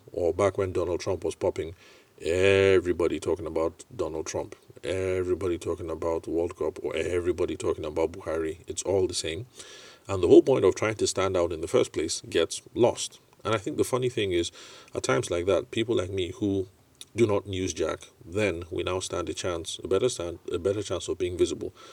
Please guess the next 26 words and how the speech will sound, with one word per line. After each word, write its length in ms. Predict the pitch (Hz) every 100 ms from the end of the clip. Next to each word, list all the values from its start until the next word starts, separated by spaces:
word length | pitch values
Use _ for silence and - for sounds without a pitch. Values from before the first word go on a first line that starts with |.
| - - -
Because 460 | 90 95 82 - -
everybody, 560 | 104 113 101 95 87 69
you're 160 | -
scrolling 420 | - - 104 104 98
through 160 | 95
and 80 | 82
it's 140 | 78
World 280 | - 92 95
Cup, 160 | 95 87
World 260 | 90 92
Cup, 140 | - 85
World 260 | 90 87
Cup, 180 | - 87
World 220 | 87 82 82
Cup, 140 | 82
World 260 | 87 87 -
Cup, 200 | 80 -
and 80 | 78
like, 140 | -
"Oh, 200 | 147 - - _ -
Tavi 200 | 104 104
Sharma 260 | 107 101
put 140 | 98 92
something 340 | 82 87 85
out. 160 | 82 80
Oh, 220 | 104 90